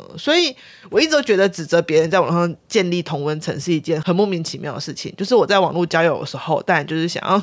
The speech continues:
跟越多同温层相处越好，因为我就是想要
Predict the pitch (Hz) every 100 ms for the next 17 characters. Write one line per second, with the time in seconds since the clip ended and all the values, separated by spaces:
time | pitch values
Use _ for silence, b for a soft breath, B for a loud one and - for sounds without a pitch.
0 | - 175 160 - B B B B 392 285
1 | - 254 254 226 185 214 220 196 175 202
2 | 202 147 175 160 160 175 233 175 185 185
3 | 202 175 175 b - - - 202 147 214
4 | 226 196 -